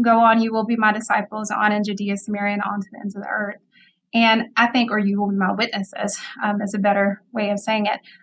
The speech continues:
And I think that the reason that that verse has rested with me so much is because when Jesus said that, what he didn't say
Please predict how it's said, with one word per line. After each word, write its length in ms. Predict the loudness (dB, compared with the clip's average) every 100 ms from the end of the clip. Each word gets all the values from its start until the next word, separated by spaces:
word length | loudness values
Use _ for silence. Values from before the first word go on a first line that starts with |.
| -2
And 120 | 2
I 100 | 4
think 240 | 4 0 2
that 140 | 2
the 100 | 2
reason 520 | 2 2 4 4 4
that 120 | 0 2
that 220 | 2 2
verse 260 | 0 -2
has 160 | -4 -2
rested 360 | 0 0 -2 -8
with 160 | -6
me 120 | -4
so 220 | -4 -2 0
much 500 | 2 2 2 -2 -8 -12 _
is 200 | -4 -2
because 640 | -4 -4 0 0 0 -4 -12 _ _ _ _ _ _ -8
when 260 | 2 4
Jesus 400 | 4 4 2 -2
said 220 | 0 2
that, 240 | 4 2 2 -6 _ _ _ 0
what 140 | 2
he 140 | 2
didn't 280 | 0 2 2
say 440 | 2 0 -4 -6